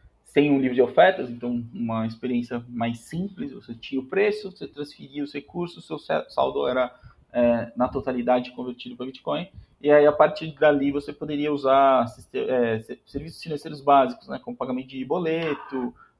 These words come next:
é, recarga de celular, et cetera. Esse modelo andou, rodou relativamente bem, mas o mercado tava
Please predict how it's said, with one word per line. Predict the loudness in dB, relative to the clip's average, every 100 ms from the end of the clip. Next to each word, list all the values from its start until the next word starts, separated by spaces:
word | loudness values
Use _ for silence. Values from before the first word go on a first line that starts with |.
| -6
é, | -2 0 -2 -2
recarga | -4 2 4 2
de | -2
celular, | -4 -2 2 4 6 4 -2
et |
cetera. | -4 -4 -4 -12 -16 _ _ _ _ _
Esse | -2
modelo | 4 6 6
andou, | 6 10 8 8
rodou | 4 4 6 8 8
relativamente | 4 -2 -2 -4 -4 -4
bem, | 6 6 6 -2
mas | -4
o | -4
mercado | -6 2 2 2
tava | -6 -4 -2 -4